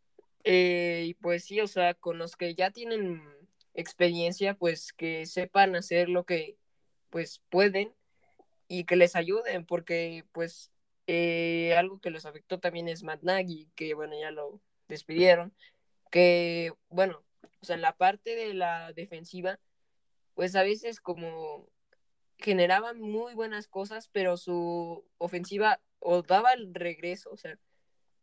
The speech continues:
no podía como cerrar esa parte de que ya habían cerrado la defensa. Y la ofensiva, en lugar de como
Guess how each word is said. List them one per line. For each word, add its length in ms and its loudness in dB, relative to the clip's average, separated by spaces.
no 800 0
podía 1080 4
como 520 -10
cerrar 440 0
esa 220 -14
parte 400 -8
de 140 -12
que 240 -20
ya 180 -2
habían 320 -8
cerrado 600 0
la 160 -14
defensa. 460 -12
Y 140 -6
la 140 8
ofensiva, 480 0
en 220 -8
lugar 320 -6
de 120 -10
como 400 -12